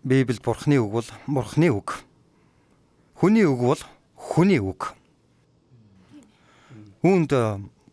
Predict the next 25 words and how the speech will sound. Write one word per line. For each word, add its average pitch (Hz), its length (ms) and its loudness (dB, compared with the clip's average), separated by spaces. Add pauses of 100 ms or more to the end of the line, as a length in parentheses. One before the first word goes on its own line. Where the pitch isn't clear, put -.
(300)
хоёр 160 240 2
арга 107 240 -4
зам 117 160 -2
гэж 101 240 -6
үгүй. 85 160 -18 (1400)
Эргээд 120 320 0
харвал 104 320 -6
бид 101 240 -6
бүгд 101 240 -6 (1200)
үнэндээ 110 800 0 (320)
шашны 180 480 0
ертөнцийн 135 400 -2
төрөгдөлд 120 400 -2
хууртагджээ. - 800 -8 (1120)
Библийн 139 480 2
доторх 120 400 -2
хүний 135 240 2
үг 110 160 0
бол 139 180 -2 (300)
үнэндээ 202 320 4
Бурхны 147 320 0
үг 156 160 0
гэж - 240 0
зүтгэснээс 190 400 -2
болж - 320 -8